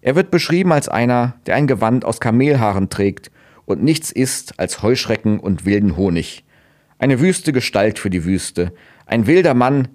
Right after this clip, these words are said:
der so gar nicht in die zivilisierte Welt einer römischen Provinz und des judäischen Kulturvolkes passt. Aber eben einer, der auffiel, von dem man sich erzählte,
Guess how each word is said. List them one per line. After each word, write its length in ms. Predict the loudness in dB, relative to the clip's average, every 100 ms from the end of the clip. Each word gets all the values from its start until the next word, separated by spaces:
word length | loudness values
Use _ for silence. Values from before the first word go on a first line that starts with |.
| _ -6
der 100 | -4
so 120 | 0
gar 240 | 2 2
nicht 280 | 0 -2 -4
in 100 | -4
die 100 | -4
zivilisierte 800 | -4 -2 0 0 0 0 0 0
Welt 320 | 0 0 -6 -20 -20 -10
einer 240 | -4 -2
römischen 420 | 0 2 0 0 -2
Provinz 580 | -2 0 0 0 -4 -16 _ _ -10
und 120 | -8
des 80 | -4
judäischen 600 | -2 2 2 2 -2 0
Kulturvolkes 760 | -2 0 0 0 -2 -2 -4
passt. 500 | -4 -6 -6 -10 -16 _ _ _ _ _ _ _
Aber 300 | -2 2 4
eben 200 | 2 2
einer, 300 | 0 0 0
der 180 | 0 0
auffiel, 520 | -2 -2 -4 -4 -4 -8 _ _
von 160 | -2 0
dem 160 | 2
man 140 | 2 0
sich 120 | -2
erzählte, 680 | -4 0 0 2 0 -2